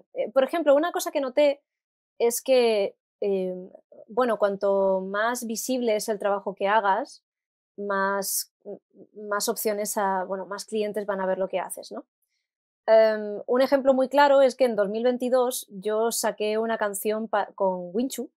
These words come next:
que es el, es un youtuber y programador de videojuegos, que tiene un videojuego que se llama Flat World. Y, em,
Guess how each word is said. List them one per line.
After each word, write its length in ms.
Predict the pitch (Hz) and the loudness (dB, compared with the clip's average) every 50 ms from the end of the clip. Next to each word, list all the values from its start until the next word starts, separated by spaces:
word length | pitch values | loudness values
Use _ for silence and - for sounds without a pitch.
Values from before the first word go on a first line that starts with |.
| _ _ _ _ | _ _ _ _
que 240 | - 202 190 196 | -2 -2 0 0
es 180 | 196 185 - - | -2 -4 -4 -2
el, 280 | 202 190 190 190 185 - | -2 -2 -2 -2 -4 -4
es 220 | - 196 196 - 214 | -6 -8 -8 -8 -8
un 140 | 208 202 190 | -8 -8 -8
youtuber 340 | 190 190 214 202 214 202 | -6 -6 -4 -2 -2 -2
y 140 | 196 185 180 175 | -2 -2 -4 -4
programador 500 | - 190 170 180 180 180 185 185 190 185 | -6 -6 -6 -4 -6 -4 -4 -4 -4 -4
de 60 | 190 | -4
videojuegos, 560 | 190 180 196 196 - 233 220 247 285 - _ _ _ _ _ _ _ _ _ | -6 -6 -6 -2 2 2 2 2 -2 -6 _ _ _ _ _ _ _ _ _
que 440 | - 233 220 214 214 208 202 196 190 - | 0 2 2 4 4 2 2 0 -2 -2
tiene 200 | 214 214 208 208 | -4 -4 -4 -4
un 60 | 214 | -4
videojuego 300 | 208 208 202 202 214 214 | -4 -4 -2 0 -2 -2
que 40 | 220 | -2
se 80 | - 208 | -2 -4
llama 140 | 185 185 185 | -4 -4 -2
Flat 240 | - 226 277 311 - 233 - | 0 0 0 0 0 -2 -2
World. 260 | 180 180 185 196 - _ _ _ _ _ _ _ _ _ _ _ _ _ _ _ _ _ _ _ | -2 -2 -2 -6 -12 _ _ _ _ _ _ _ _ _ _ _ _ _ _ _ _ _ _ _
Y, 360 | - 247 240 240 233 233 226 214 | -4 -2 0 0 0 0 0 0
em, 340 | 214 214 208 202 202 196 | -2 -2 -6 -6 -8 -10